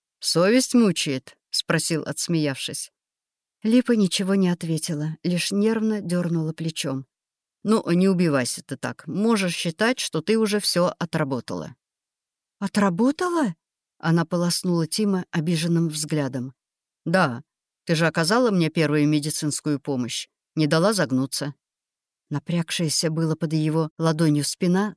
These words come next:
заметно расслабилась. Тим улыбнулся. «Слушай, сегодня был тяжелый день. Давай спать, а?» Липа вздохнула. «Не могу».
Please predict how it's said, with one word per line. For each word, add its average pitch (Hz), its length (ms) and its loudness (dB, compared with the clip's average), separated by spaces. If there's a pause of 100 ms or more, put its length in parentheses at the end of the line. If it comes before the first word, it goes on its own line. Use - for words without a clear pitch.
заметно 151 520 -2
расслабилась. 131 840 -4 (320)
Тим 165 260 0 (100)
улыбнулся. 139 800 -4 (480)
«Слушай, 139 720 -4
сегодня 170 560 0
был 156 180 -2
тяжелый 151 520 -4
день. 131 340 -2
Давай 151 300 -2
спать, - 440 -6
а?» 170 220 -2 (840)
Липа 214 280 0
вздохнула. 170 720 -2 (560)
«Не 285 140 6
могу». 160 400 2